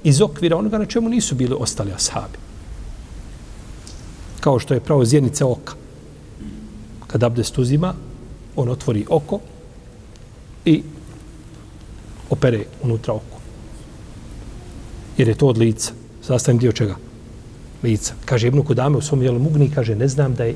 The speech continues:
iko podržao Ibn Omara u tome. Od ummeta." To je njegov ičtihad bio. Svakako, on je nagrađen za svoj ičtihad, za svoje, jer on je to smatrao, "Ako to ostane suho, neće biti abdest šta? Valida."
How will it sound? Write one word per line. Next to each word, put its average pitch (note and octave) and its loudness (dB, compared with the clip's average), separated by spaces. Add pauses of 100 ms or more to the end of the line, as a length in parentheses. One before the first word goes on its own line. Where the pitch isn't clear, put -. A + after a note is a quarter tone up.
iko - 0
podržao D3 0
Ibn C3+ -4
Omara D3 -2
u - -12
tome. - -8 (1200)
Od B2 6
ummeta." G2 0 (1200)
To B3 4
je - 6 (100)
njegov C3+ 6
ičtihad G2+ -4
bio. G2+ -12 (520)
Svakako, D3 0
on B2+ 2
je B2+ 2
nagrađen E3+ 2
za F3 0
svoj A3+ 2
ičtihad, F3 4
za A#2 -2
svoje, C3+ 0 (300)
jer C3+ 6
on D#3 8
je D#3 6
to D#3+ 4
smatrao, F#3+ 4
"Ako - 2
to G3+ 4
ostane G3+ 4
suho, A3+ 4
neće G#3+ 2
biti A3 0
abdest G3 0
šta? - 2 (800)
Valida." F#3 2